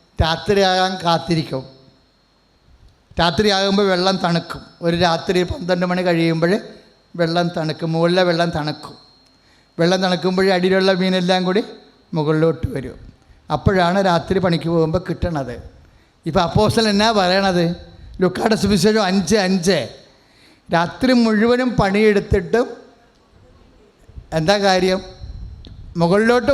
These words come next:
വരാൻ മീനില്ല. താഴെ ഉണ്ടെങ്കിലല്ലേ മേലോട്ട് വരത്തുള്ളൂ. ഇത് മീനില്ലാത്ത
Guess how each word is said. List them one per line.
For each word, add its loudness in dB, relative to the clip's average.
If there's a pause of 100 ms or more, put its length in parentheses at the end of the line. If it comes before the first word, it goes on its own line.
വരാൻ 2 (380)
മീനില്ല. 2 (1000)
താഴെ 2
ഉണ്ടെങ്കിലല്ലേ 4
മേലോട്ട് 2
വരത്തുള്ളൂ. 2 (640)
ഇത് 2 (200)
മീനില്ലാത്ത 2